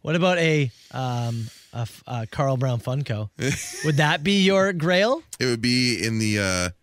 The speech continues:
Speaker 2: they made, like, a big Andre the Giant one. It would be, like, in that size box. <laughs>
Speaker 1: Yeah.
Speaker 2: One of the big
Speaker 1: What,
Speaker 2: ones.
Speaker 1: so if they made a Carl Brown action figure, okay, what would your accessory be?
Speaker 2: I don't have enough, like, cool accessories. Or I'd be, like I said, bef-, we talked about this
Speaker 1: Would you have a
Speaker 2: before.
Speaker 1: belt on?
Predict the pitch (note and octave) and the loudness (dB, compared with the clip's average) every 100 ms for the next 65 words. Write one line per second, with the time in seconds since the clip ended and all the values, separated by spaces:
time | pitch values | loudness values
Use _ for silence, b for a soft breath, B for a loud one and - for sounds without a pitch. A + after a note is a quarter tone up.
0 | _ G#2+ A2 A2+ A2 F#2 E2 E2+ F2 G2+ | _ -4 -2 -2 -2 -4 -6 -4 -4 -4
1 | - G2+ G#2 G#2 A2 A2+ A#2 B2+ B2 C#3+ | -4 -2 0 -2 0 0 0 -2 -2 -4
2 | D#3+ - E2+ F2+ F2 F2+ E2 D#2 - E2+ | -6 -6 -4 -2 -4 -4 -4 -4 -4 -4
3 | E2 D#2 D#2+ E2+ - - A2+ C3 A2+ G2+ | -6 -8 -8 -8 -4 -4 -4 -4 -6 -6
4 | F#2 D#2 E2+ F#3 F#3+ F3 G3 E3+ D3 A3 | -8 -6 -2 0 0 0 2 2 2 2
5 | A3+ A3+ G#3 - F#3 G3+ G3 F3+ F3 F3 | 4 4 2 0 0 0 0 2 2 0
6 | - D3 D#3 - C3+ A2+ G#2 F#2 G2+ G#2+ | 0 -2 -2 -2 -4 -6 -10 -10 -10 -6
7 | C3+ E3+ E3 F#3 D#3+ F3 D3+ - D3 - | -4 -2 -2 0 0 0 0 -2 -2 -2
8 | C3 G#2+ F#2+ B3+ C#4 C#4+ A#3 A3+ F#3 E3+ | -4 -6 -8 -6 -4 -4 -4 -6 -6 -8
9 | - - D3+ D#3 C3+ - B2+ - B2+ A#2 | -8 -4 -2 0 0 0 0 -2 -2 -2
10 | G#2+ C#3+ D3 - D3+ D#3+ E3 D#3 C3+ C#3+ | -2 -2 -4 -2 -2 -2 -2 -4 -4 -10
11 | B2 C3+ D#3+ D3 D3 D3 E3+ E3 C#3+ C#3 | -6 -2 -2 -2 -2 2 4 4 4 2
12 | C3+ D#3+ | 2 0